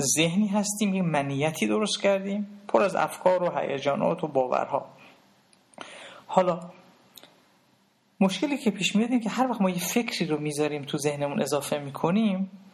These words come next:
این فکر دو تا چیز رو از خودش زایش داره، یکی مقاومت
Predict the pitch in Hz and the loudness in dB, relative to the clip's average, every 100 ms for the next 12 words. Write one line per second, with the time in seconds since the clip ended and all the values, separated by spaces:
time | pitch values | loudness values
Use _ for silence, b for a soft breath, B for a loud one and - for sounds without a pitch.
0 | B B B B B B - 190 175 - | B B B B B B 2 2 2 0
1 | 233 - - - - _ _ 180 190 220 | -2 -4 -10 -14 -20 _ _ -2 0 0
2 | - 190 - 202 190 151 - 180 170 170 | 0 0 0 0 2 0 0 0 2 0
3 | 160 135 127 147 147 - 123 131 160 170 | 0 0 0 0 -2 -2 -2 -2 -2 0
4 | 147 123 131 131 131 143 170 226 247 - | 0 2 2 2 -2 0 2 2 -2 -10